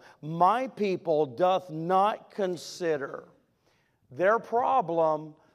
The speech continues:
was not knowing God more and not growing, not growing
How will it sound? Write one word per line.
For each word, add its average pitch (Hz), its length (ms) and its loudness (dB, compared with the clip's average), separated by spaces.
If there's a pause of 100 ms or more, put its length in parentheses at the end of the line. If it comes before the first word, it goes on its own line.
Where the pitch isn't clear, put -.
(120)
was 160 580 2
not 180 600 0
knowing 190 680 0
God 175 460 4
more 160 760 -2 (340)
and 170 260 0
not 196 380 0
growing, 165 760 4
not 214 300 4
growing 196 720 4